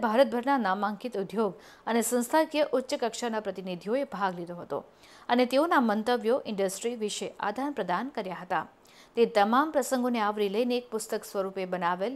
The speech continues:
જેનું આજે આદરણીય મહાનુભાવો દ્વારા વિમોચન કરવામાં આવ્યું હતું. સિગ્મા યુનિવર્સિટી દર વર્ષે આ રીતના પ્લેસમેન્ટ ફેરનું આયોજન કરતી આવી છે, ત્યારે આ વર્ષે પણ આ પ્લેસમેન્ટ ફેરનું આયોજન કરવામાં આવ્યું હતું, જેની અંદર નામાંકિત કંપનીઓ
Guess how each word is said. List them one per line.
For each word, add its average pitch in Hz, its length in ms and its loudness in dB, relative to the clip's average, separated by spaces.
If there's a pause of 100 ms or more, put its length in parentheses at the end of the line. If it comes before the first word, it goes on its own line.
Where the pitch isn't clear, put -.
(120)
જેનું 202 260 -6 (360)
આજે 208 360 6
આદરણીય 277 560 4
મહાનુભાવો 202 680 -2
દ્વારા 185 320 0 (120)
વિમોચન 214 500 -4
કરવામાં 175 360 -4
આવ્યું 175 240 -12
હતું. 170 180 -6 (640)
સિગ્મા 196 440 2
યુનિવર્સિટી 220 640 0
દર 247 220 2
વર્ષે 262 220 2
આ 220 180 6
રીતના 233 320 -2
પ્લેસમેન્ટ 220 520 -2
ફેરનું 196 360 0
આયોજન 196 400 -8
કરતી 180 320 -4
આવી 226 240 -4
છે, - 160 -8 (380)
ત્યારે 226 180 8
આ 262 140 10
વર્ષે 320 360 0
પણ 330 220 2
આ 269 140 6
પ્લેસમેન્ટ 262 480 0
ફેરનું 240 400 0
આયોજન 196 360 -6
કરવામાં 180 400 -6
આવ્યું 208 240 -6
હતું, 277 200 -6
જેની 196 240 -2
અંદર 180 180 0 (520)
નામાંકિત 285 600 4
કંપનીઓ 214 440 0